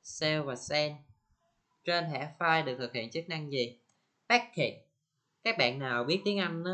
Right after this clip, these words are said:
thì các bạn sẽ được dịch được cái chữ này, chữ packet. Packet là gì? Tôi là tôi học môn công nghệ chế biến bao, công nghệ bao bì, bao gói thực phẩm gì đó, thì tôi đã biết được cái chữ packet này. Có nghĩa là bao gói ha.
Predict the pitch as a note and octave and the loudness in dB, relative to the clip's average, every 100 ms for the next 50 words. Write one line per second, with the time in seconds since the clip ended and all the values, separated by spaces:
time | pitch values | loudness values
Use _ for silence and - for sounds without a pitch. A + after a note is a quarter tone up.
0 | F3+ C3+ D#3+ B2 B2+ C#3 C#3 - D3 B2+ | -4 -8 -8 -10 -8 -6 -6 -6 -6 -8
1 | A#2 - D#3 C#3+ D3 B2+ A2+ B2+ B2+ F3+ | -10 -16 -12 -10 -8 -10 -8 -10 -6 -4
2 | F#3 - B2 - _ _ _ _ _ _ | -4 -6 -10 -10 _ _ _ _ _ _
3 | _ _ _ _ _ _ _ A3+ A3 D3+ | _ _ _ _ _ _ _ 2 2 -2
4 | - B2+ B2+ A#2+ - _ _ F3+ F3 D#3+ | 0 0 2 0 -4 _ _ 4 4 2
5 | D3+ D#3+ D3+ - D3+ E3 D#3 D#3+ D#3 B2 | 2 0 0 0 0 0 2 0 0 -2
6 | A#2+ A#2+ F#3 F3+ G3+ B3 E3 D3 - _ | -4 0 2 4 2 2 0 -2 -8 _
7 | _ _ E3 D#3 B2+ A#2+ C3+ D#3 D3+ C3+ | _ _ -2 0 0 -2 0 0 2 2
8 | B2 A#2 A#2+ - D#3 D#3 D#3+ G#3 E3 - | 2 0 -6 -4 0 2 2 0 -2 -6
9 | A2+ D3+ F#3 C#3 D3+ E3 C#3+ B2 B2 C#3+ | -8 -6 -4 -2 -2 0 0 0 -2 -6
10 | C#3+ E3+ F3+ - D3+ B2+ B2 - G#3 - | -6 -6 -6 -10 -10 -12 -4 -2 -2 -4
11 | - - B2 G#2+ - _ _ _ G3 D#3 | -6 -6 -12 -12 -16 _ _ _ -6 -2
12 | B2 D3+ D3 B2+ G#2+ - - D3 C#3 D#3+ | -2 -2 0 0 -2 -4 -4 -4 -2 0
13 | F3+ C#4 C4+ E3+ D#3 | 0 0 0 -2 -4